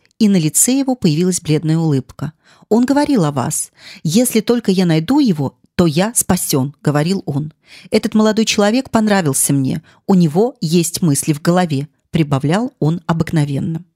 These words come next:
"Нельзя ли его найти через вашего консула?" Француз покачал головой. "Это всё равно, что искать алмазов на дне моря", сказал он. "Как вы думаете,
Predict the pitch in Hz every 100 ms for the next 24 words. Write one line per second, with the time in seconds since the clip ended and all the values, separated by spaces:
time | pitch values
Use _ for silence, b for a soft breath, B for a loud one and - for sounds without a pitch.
0 | _ _ _ _ _ - 170 156 147 202
1 | 269 269 277 285 - 233 - 196 - 202
2 | - 262 - 214 - 131 123 - _ _
3 | _ _ 170 156 269 269 - 156 - 175
4 | 165 165 147 147 165 160 b b b b
5 | - 320 277 269 247 240 269 - 185 -
6 | 220 226 - 196 180 220 196 - 160 151
7 | 170 160 156 147 131 - - - 127 139
8 | - 147 147 - _ _ _ _ 143 -
9 | 160 139 135 139 147 -